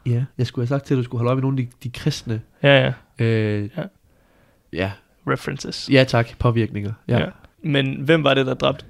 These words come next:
Speaker 2: Var det Bor?
Speaker 1: Undskyld. Øh, nej, det var Odin, Vilje og V, der
Speaker 2: Okay.
Speaker 1: dræbte
Speaker 2: Det var homies. Ja.
Speaker 1: Ymer. Det var, det var,
Speaker 2: Okay.
Speaker 1: ja.
Speaker 2: Men er vi så enige om, at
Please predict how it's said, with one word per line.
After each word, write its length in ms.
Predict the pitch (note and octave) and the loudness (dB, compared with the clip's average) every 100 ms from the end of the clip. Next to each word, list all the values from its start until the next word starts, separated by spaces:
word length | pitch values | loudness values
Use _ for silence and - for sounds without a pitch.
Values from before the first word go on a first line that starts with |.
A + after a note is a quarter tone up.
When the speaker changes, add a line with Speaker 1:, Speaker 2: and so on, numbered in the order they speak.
| - | 0
Speaker 2:
Var 120 | C3+ | 2
det 200 | C#3 D3+ | 4 2
Bor? 300 | F3+ F3+ C#3 - _ _ _ _ _ - - - _ _ _ _ _ _ C#3+ | 4 2 2 -4 _ _ _ _ _ -20 -20 -20 _ _ _ _ _ _ -4
Speaker 1:
Undskyld. 260 | C#3+ - - - | -4 -4 -6 4
Øh, 140 | C#3 | 6
nej, 100 | C#3 | 8
det 80 | D3 | 6
var 160 | E3+ D#3 | 4 6
Odin, 280 | E3 E3+ C#3+ | 6 4 2
Vilje 220 | D#3 D#3 | 4 4
og 160 | B2 | 4
V, 180 | D3+ D#3+ - | 4 2 2
der 60 | D#3 | 2
Speaker 2:
Okay. 120 | D#3 | 6
Speaker 1:
dræbte 380 | A#2 A#2+ A#2 A2 - | 6 4 2 -2 0
Speaker 2:
Det 100 | C#3 | 2
var 200 | B2+ B2+ | 2 0
homies. 540 | B2+ D#3 E3 B2+ - - | 0 2 2 -2 -4 0
Ja. 140 | D3+ | 0
Speaker 1:
Ymer. 120 | A#2 A2 - | 0 -2 -2
Det 120 | A#2+ | 0
var, 280 | A2+ G#2 - - | 2 0 -2 0
det 80 | |
var, 140 | A#2 A2 | 2 2
Speaker 2:
Okay. 120 | - | 2
Speaker 1:
ja. 120 | A#2 B2 - _ _ _ _ - | -2 -2 -12 _ _ _ _ -8
Speaker 2:
Men 200 | - D3 D#3 | 2 2 2
er 60 | D#3 | -2
vi 120 | C#3+ | 0
så 140 | D3+ F#3 | 4 4
enige 240 | F#3 F#3 | 6 6
om, 120 | D3+ | 4
at 80 | C#3 | 0